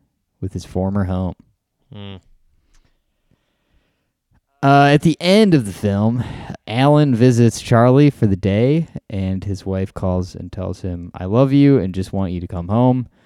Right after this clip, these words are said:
Speaker 1: The apartment's doorman brings out Charlie's scooter, telling
Speaker 2: <laughs>
Speaker 1: Alan not to leave stuff <laughs> lying around. Uh, he tells the, he tells the doorman to take, <laughs>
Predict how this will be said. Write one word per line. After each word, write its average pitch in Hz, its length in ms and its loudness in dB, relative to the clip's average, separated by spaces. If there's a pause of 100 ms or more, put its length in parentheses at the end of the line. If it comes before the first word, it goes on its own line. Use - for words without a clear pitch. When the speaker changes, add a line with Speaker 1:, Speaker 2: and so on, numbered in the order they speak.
(260)
Speaker 1:
The 123 100 -4
apartment's 160 500 0
doorman 180 580 2
brings 160 300 2
out 151 220 4
Charlie's 147 480 2
scooter, 147 720 0 (260)
telling 120 360 -2
Speaker 2:
<laughs> - 40 -6
Speaker 1:
Alan 117 400 0
not 107 300 -4
to 131 80 -6
leave 110 320 -4
stuff - 440 -4
<laughs> - 180 -4
lying 131 360 -4
around. 117 560 -2 (560)
Uh, 110 320 -2 (300)
he - 380 -10
tells 117 400 0
the, 120 140 2 (1200)
he 139 100 -8
tells 147 340 4
the 131 80 2
doorman 135 520 4
to 123 80 0
take, 127 260 2
<laughs> 539 180 -4